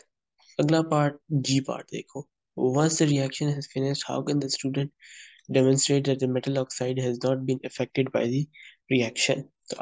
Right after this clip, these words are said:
आप ये कहोगे कि फिल्टर कर दोगे, filter the mixture, to the mixture।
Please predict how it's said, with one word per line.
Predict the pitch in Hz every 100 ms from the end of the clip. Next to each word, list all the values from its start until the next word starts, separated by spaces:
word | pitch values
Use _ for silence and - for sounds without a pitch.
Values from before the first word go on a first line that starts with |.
| 135
आप | 135
ये | 135 147
कहोगे | 123 117 - 143 160 _ _ - -
कि | 135 131
फिल्टर | 131 - 127 127 - 160 165 -
कर | 135 143
दोगे, | 143 147 151 - _ - -
filter | 143 135 - 156 156 _ _ _ _ _ _ _ _ _ _ _ _ _ _ -
the | 143 139 131 127
mixture, | 123 - - 147 147 147 _ _ _ _ _ _ _ _ _ _ _ _ _ _ _ _ _ _ _ _ _ _ _ _ _ _ - - _ _ _ _ _ _ _ _ _ _ -
to | 135
the | 131
mixture। | 151 - - 160